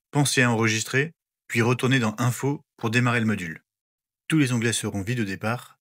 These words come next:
La première étape sera donc d'effectuer une première sauvegarde en allant dans le menu Settings. La configuration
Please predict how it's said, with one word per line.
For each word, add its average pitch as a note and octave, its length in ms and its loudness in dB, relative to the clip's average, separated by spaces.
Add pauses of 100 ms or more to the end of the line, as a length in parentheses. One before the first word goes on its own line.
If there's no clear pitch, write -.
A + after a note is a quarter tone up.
La G#2 140 -4
première B2 300 0
étape A#2 240 -2
sera G#2 200 -4
donc F#2+ 280 -8
d'effectuer A#2+ 480 -4
une F#2+ 140 -6
première C3 320 -2
sauvegarde B2 460 -4 (160)
en C3 140 0
allant B2+ 160 0
dans B2 100 0
le A#2 60 0
menu B2 220 0
Settings. G#2+ 580 -6 (240)
La B2 120 -2
configuration A#2 640 0